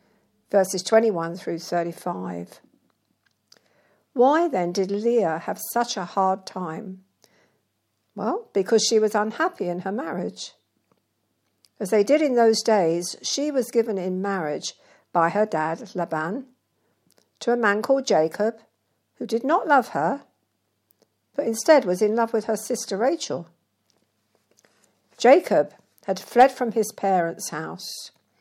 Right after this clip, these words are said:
because he had stolen the blessing of the Lord from his brother Esau, who wanted now to kill him. I cannot expound on this further, but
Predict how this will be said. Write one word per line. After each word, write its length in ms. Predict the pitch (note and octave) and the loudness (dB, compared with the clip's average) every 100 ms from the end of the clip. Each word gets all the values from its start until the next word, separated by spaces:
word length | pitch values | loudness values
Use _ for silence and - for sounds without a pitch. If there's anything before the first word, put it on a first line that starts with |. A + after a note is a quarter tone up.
| _ _ _ | _ _ _
because 300 | A3+ G3 F#3 | -8 -4 -2
he 180 | B3+ C4+ | 0 0
had 180 | A#3 G#3+ | 0 -2
stolen 560 | - G#3+ G#3+ G3+ F#3 | 0 4 6 6 2
the 80 | F3 | -2
blessing 520 | E3+ G3+ A3 - G3+ | -2 0 0 -2 -6
of 140 | F#3+ F#3 | -6 -4
the 80 | F#3 | -2
Lord 460 | F#3+ F3+ F3+ F#3 - _ - _ | 0 0 -2 -6 -12 _ -20 _
from 200 | - A3 | 4 6
his 200 | B3 B3 | 6 2
brother 480 | - E3+ E3 E3+ F3 | 0 0 2 0 -4
Esau, 500 | - F#3+ F#3 D#3 D3+ - _ _ _ _ _ _ _ _ _ _ _ _ _ _ _ _ _ _ _ _ _ _ - _ | -2 -4 -4 -6 -6 -10 _ _ _ _ _ _ _ _ _ _ _ _ _ _ _ _ _ _ _ _ _ _ -20 _
who 160 | - - | -12 -6
wanted 500 | D#3+ G3 F#3+ E3+ D#3+ | 0 0 0 -6 -6
now 260 | F3 E3 E3 | -6 -6 -6
to 140 | - | -10
kill 280 | - F#3 E3+ | -4 -4 -4
him. 320 | E3 E3 E3 - _ _ _ _ _ _ _ _ _ _ _ _ _ _ - | -6 -12 -12 -20 _ _ _ _ _ _ _ _ _ _ _ _ _ _ -4
I 100 | A#3 | -4
cannot 320 | - E4 F#4 | 0 -2 0
expound 920 | B3 G#3+ - - A#3 A3 G3 F#3 F3+ - | -2 -2 -10 2 4 4 0 -2 -6 -4
on 260 | F#3+ F#3+ F#3 | -2 -2 -2
this 180 | F#3 - - | -4 -6 -12
further, 540 | - G#3 G3 F3+ D#3 | 0 2 2 0 -2
but 380 | - G3 - | 0 -2 -2